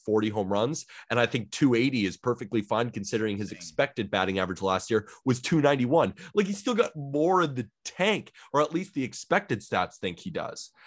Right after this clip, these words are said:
Speaker 2: He
Speaker 1: And
Speaker 2: got
Speaker 1: when you
Speaker 2: BABIP.
Speaker 1: watch him, you're, he's only twenty-five too. I think about age. I just think about more time in the league, more time adjusting to pitchers.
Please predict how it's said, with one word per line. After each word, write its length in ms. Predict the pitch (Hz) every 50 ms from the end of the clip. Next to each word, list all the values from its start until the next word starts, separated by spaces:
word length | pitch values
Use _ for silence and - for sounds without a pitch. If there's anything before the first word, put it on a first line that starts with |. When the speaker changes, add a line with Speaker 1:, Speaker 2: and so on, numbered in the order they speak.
| - - -
Speaker 2:
He 80 | 175
Speaker 1:
And 80 | 208 220
Speaker 2:
got 100 | 208 160
Speaker 1:
when 80 | 143
you 60 | 147 139
Speaker 2:
BABIP. 180 | 131 131 127
Speaker 1:
watch 260 | 131 175 175 - -
him, 140 | 104 90 95
you're, 180 | 98 110 107 - _ _ _
he's 180 | 127 127 123 147
only 180 | 160 165 127
twenty-five 720 | - - - 127 127 139 127 - 131 110 117 123 120 120 -
too. 220 | - 127 131 131
I 60 | 113
think 180 | - - 117 101
about 240 | 104 104 101 101 101 _ -
age. 460 | 104 104 113 123 127 127 123 - - - - - - -
I 40 |
just 120 | 110 104 101
think 120 | 127 107
about 200 | 104 104 101 92
more 320 | 95 95 98 110 113 110 101
time 360 | - - 113 107 110 110 107
in 80 | 104
the 80 | 101 92
league, 340 | 92 95 101 110 107 98 92
more 260 | 95 98 104 107 104
time 280 | - 110 110 104 101 101
adjusting 400 | 87 113 107 104 - - 98 95
to 60 | 87
pitchers. 360 | - 113 104 - 143 139 -